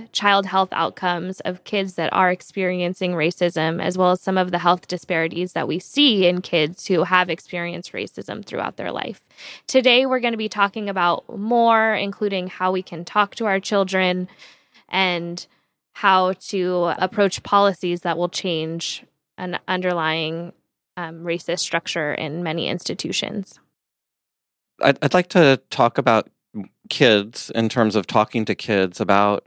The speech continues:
Speaker 2: racism. And so what can we tell parents when they say, "How can I talk with my child,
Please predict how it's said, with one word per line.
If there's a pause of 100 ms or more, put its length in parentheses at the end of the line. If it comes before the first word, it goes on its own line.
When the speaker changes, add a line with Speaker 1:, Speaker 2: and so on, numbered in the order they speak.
Speaker 2:
racism.
And
so (140)
what
can
we
tell
parents
when
they
say,
"How
can
I
talk
with
my
child,